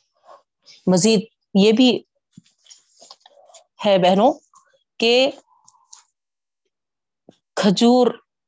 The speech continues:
کو تھوڑا سا چوستے تھے، پھر آگے بڑھا دیتے تھے تاکہ، ہے نا، چوسنے سے تھوڑا، ہے نا، تسلی ہو جائے۔ اللہ اکبر۔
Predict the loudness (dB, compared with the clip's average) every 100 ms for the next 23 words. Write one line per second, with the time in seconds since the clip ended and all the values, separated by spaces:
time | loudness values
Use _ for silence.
0 | _ -4 -4 -4 -2 -2 -2 -4 -6 -6
1 | -6 -6 -6 -8 -8 -14 -14 _ _ _
2 | _ _ _ _ _ _ _ _ _ _
3 | -8 -4 -2 -2 -2 -4 -4 -6 -8 -12
4 | -14 -20 -20 _ _ _ _ _ _ _
5 | _ _ _ _ _ _ _ _ _ _
6 | -20 -20 _ _ _ _ _ _ _ _
7 | _ _ _ _ _ _ -6 -4 -6 -6
8 | -10 _ _ _ -10 -8 -10 -16 _ _
9 | _ _ _ _ -20 -20 -20 -20 -4 -2
10 | 0 0 -2 0 -2 -2 -6 -2 0 0
11 | -2 _ _ -6 -4 -4 -2 0 2 0
12 | -2 -4 -8 -14 _ _ _ -2 0 2
13 | -2 -8 -4 -6